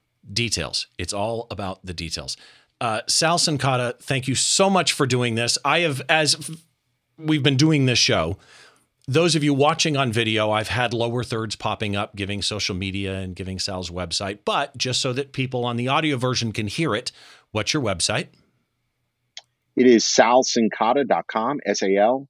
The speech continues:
Speaker 2: C I N C O T T A dot com. And that's, uh, Instagram, Facebook. You can follow us there. Uh, and Steve, I hope you don't mind. I wanna, uh, plug, we have a photography
Speaker 1: Plug
Speaker 2: conference.
Speaker 1: everything
Speaker 2: It's only
Speaker 1: you can.
Speaker 2: ninety-nine dollars.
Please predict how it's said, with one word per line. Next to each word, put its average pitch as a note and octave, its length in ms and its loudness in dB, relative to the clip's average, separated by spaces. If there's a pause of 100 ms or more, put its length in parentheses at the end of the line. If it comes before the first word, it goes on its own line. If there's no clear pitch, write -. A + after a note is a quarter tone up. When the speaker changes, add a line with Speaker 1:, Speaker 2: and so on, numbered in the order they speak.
Speaker 2:
C - 340 0
I G2+ 180 4
N B2 340 0 (200)
C - 440 0
O G#2 340 4 (220)
T A#2+ 280 0
T G#2+ 300 2
A A2 240 4
dot - 280 2 (140)
com. A2 280 -2 (440)
And G#2 220 6
that's, A2 240 6
uh, G2+ 240 10
Instagram, A#2+ 520 2 (100)
Facebook. B2 400 2 (100)
You G#2 80 -4
can G#2 140 -6
follow G#2 340 2
us - 160 -2
there. G#2+ 280 0 (480)
Uh, A2+ 220 6
and A2+ 120 2
Steve, F3 200 6
I A#2 100 10
hope C#3+ 180 6
you C3 60 4
don't A2 120 4
mind. A#2+ 180 4
I G#2 40 4
wanna, A2 260 2 (180)
uh, G2+ 120 -2 (100)
plug, A2+ 260 0
we A2 160 0
have B2 160 4
a F#2+ 260 0 (120)
photography A2 520 -4
Speaker 1:
Plug D3+ 340 2
Speaker 2:
conference. E2+ 200 -2
Speaker 1:
everything E3+ 460 6
Speaker 2:
It's - 60 6
only B2 140 6
Speaker 1:
you B2 40 6
can. B2 120 6
Speaker 2:
ninety-nine A#2 240 4
dollars. G2+ 460 4